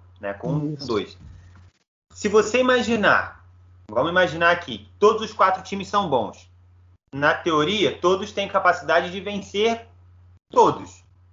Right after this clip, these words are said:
Speaker 1: né?
Speaker 2: Uhum.
Speaker 1: Vamos colocar uma coisa justa aqui pra todo mundo.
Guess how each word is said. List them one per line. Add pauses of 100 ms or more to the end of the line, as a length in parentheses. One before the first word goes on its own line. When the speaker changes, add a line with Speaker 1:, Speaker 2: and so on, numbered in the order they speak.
(140)
Speaker 1:
né?
Speaker 2:
Uhum. (260)
Speaker 1:
Vamos
colocar
uma
coisa
justa
aqui
pra
todo
mundo.